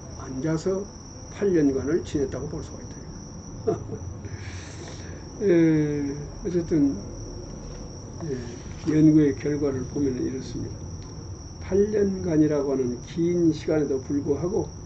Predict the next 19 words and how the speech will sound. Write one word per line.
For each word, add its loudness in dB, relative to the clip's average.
구십 0
퍼센트 0
어린이들이 2
정확하게 2
동등급에 6
있었고 2
십 -4
퍼센트의 0
어린이들이 0
조금 0
삼 0
등급에서 0
사 -6
등급으로, -2
사 -4
등급에서 -4
삼 -6
등급으로 -4
이동하고 4